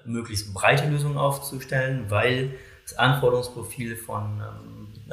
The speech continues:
meinen Kollegen in Australien beispielsweise,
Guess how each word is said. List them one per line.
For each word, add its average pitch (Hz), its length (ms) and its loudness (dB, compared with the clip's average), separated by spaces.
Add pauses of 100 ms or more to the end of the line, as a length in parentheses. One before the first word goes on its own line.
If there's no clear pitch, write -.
(160)
meinen 117 280 2
Kollegen 117 280 4
in 107 80 -2
Australien 135 600 4
beispielsweise, 127 840 2